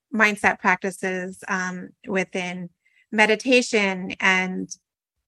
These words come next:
really sensing and feeling, you know, where, where are these instabilities?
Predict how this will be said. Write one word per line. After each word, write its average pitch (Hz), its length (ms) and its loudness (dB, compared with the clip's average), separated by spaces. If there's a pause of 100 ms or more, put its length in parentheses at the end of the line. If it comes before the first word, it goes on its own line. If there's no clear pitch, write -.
(120)
really 208 440 2
sensing 196 480 0
and 175 120 -10
feeling, 175 580 -4
you 180 180 -12
know, 175 80 -8
where, 190 460 2
where 196 260 6
are 175 80 4
these 180 260 -6
instabilities? 180 840 -6